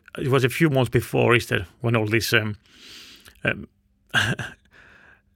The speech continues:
tragedy happened, and, uh, there was a, there was such a strong public outcry where Greeks, they didn't want to, to lose their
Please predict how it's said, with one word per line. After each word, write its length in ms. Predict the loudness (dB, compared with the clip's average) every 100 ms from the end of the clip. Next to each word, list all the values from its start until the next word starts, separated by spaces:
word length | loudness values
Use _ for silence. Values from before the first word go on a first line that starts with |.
| _
tragedy 360 | 4 4 6 2
happened, 520 | 2 0 0 -4 -6 -10 -4
and, 280 | -2 0
uh, 120 | 2 2
there 140 | 2
was 160 | 0 -2
a, 60 | -6 -10 -18 -20 -20 -20 -20 _ _ -4
there 100 | 0
was 200 | 2 2
such 220 | 2 0
a 80 | -6 _ _ _ -12
strong 400 | -4 0 2 0 2
public 340 | 2 2 0 0
outcry 580 | 0 -2 -2 0 0 -4 _ -6
where 800 | 0 2 4 2 2 0 -4 -10 _ _ _
Greeks, 280 | -2 -2 0
they 60 | 2
didn't 200 | 2 4
want 220 | 2 2
to, 180 | 0 2
to 120 | 2
lose 200 | 2 4
their 140 | 2